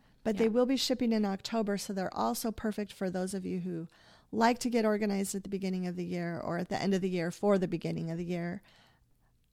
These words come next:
Speaker 1: And they are also going to be perfect time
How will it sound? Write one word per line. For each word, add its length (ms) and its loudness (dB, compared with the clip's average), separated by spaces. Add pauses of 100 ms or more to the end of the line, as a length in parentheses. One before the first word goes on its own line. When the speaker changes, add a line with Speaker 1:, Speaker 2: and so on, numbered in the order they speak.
(120)
Speaker 1:
And 680 0 (320)
they 480 0 (600)
are 260 2
also 320 0
going 200 2
to 60 2
be 140 -4 (100)
perfect 600 -2 (120)
time 680 -4